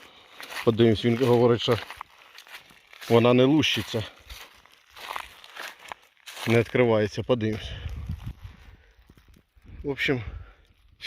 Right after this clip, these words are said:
наблюдайте далі. Скосимо демо, це подивимось, що воно сипне. Ну, зрозуміло, що врожаю тут не буде, ну хоч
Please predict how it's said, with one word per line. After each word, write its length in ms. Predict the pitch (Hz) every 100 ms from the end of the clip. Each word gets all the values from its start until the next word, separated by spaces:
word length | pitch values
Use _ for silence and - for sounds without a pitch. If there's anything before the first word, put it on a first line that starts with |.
| - - _ _ _ _ _
наблюдайте 600 | 131 131 143 131 113 127
далі. 360 | 123 156 123 110 - - - - _ _ _ - - - _ - -
Скосимо 580 | - 135 120 - 117 113
демо, 320 | 156 147 120
це 160 | 127
подивимось, 540 | 117 120 117 123 113 101
що 120 | 113
воно 220 | 117 113
сипне. 420 | - 110 98 107 - -
Ну, 160 | 180 - - - - _ _ - - - - -
зрозуміло, 520 | 127 143 143 117 101
що 140 | 120
врожаю 400 | 113 120 131 120
тут 200 | 117 -
не 80 | 143
буде, 300 | 160 160 120
ну 100 | 110
хоч 200 | - 120